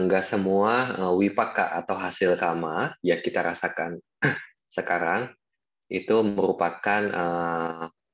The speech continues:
eh, karma dari masa lampau. Nah, bisa juga, eh, karma yang kita lakukan di kehidupan sekarang itu juga bisa mengkondisikan, eh, wipaka atau hasil, eh, kama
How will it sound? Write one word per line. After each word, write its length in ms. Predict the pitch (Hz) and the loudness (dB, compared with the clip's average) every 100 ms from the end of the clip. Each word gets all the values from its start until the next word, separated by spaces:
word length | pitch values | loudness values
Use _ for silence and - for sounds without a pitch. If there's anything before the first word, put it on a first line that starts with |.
| _ _ - - _ 87 | _ _ -18 -18 _ -4
eh, 80 | 85 | -2
karma 320 | 92 90 101 95 | -2 0 0 0
dari 320 | 82 82 98 | 0 0 -2
masa 240 | 85 82 | -2 -4
lampau. 540 | 78 80 80 78 71 69 _ _ _ _ - | -4 -4 -6 -8 -8 -14 _ _ _ _ -8
Nah, 60 | 80 | -4
bisa 240 | 85 85 90 | -2 0 0
juga, 560 | 90 85 92 107 113 | 2 2 2 2 2
eh, 220 | 92 87 85 | 0 -4 -2
karma 320 | 92 90 87 | -2 0 0
yang 160 | 87 | 0
kita 160 | 87 90 | -2 -2
lakukan 720 | 87 87 95 - 76 85 143 170 _ | 0 -2 -6 -4 -2 -2 -4 -8 _
di 160 | - | -4
kehidupan 480 | 87 92 87 90 85 | 0 2 2 0 -4
sekarang 500 | 87 87 78 78 120 - _ | -2 -2 -2 -2 -4 -8 _
itu 320 | 92 95 110 98 | -4 0 2 4
juga 120 | 90 | 2
bisa 240 | 87 107 | 0 -2
mengkondisikan, 960 | 101 87 87 85 85 87 - 95 131 175 - - - - _ _ - | -2 0 0 0 0 0 0 -2 0 -4 -10 -20 -20 -20 _ _ -4
eh, 220 | 85 85 | -2 0
wipaka 540 | 87 98 92 - 95 87 | 2 2 0 0 -2 0
atau 120 | 85 | -2
hasil, 680 | 85 85 - 107 127 160 - _ _ _ _ _ 87 | -2 -4 -2 0 2 0 -4 _ _ _ _ _ -6
eh, 280 | 85 82 82 | -2 -2 -4
kama 580 | 90 87 90 110 123 | -2 -2 0 -2 -2